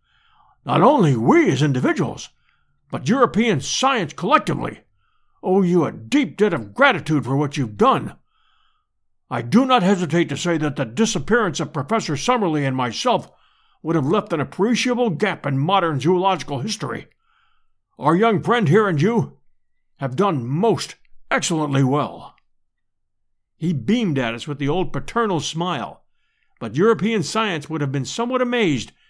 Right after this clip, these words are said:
could they have seen their chosen child, the hope of the future, with his tangled, unkempt head,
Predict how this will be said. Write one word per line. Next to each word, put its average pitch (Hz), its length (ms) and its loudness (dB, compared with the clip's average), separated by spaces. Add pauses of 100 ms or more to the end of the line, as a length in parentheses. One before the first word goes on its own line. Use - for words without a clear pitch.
could 143 140 -4
they 143 60 -2
have 139 140 -2
seen 214 220 -2
their 151 120 -2
chosen 160 560 0
child, 160 500 -4 (420)
the - 80 -10
hope 277 260 2
of 254 120 -2
the 240 100 2
future, 226 560 -4 (420)
with 147 100 -2
his 139 140 2
tangled, 190 640 -2
unkempt 226 460 0
head, 165 380 -4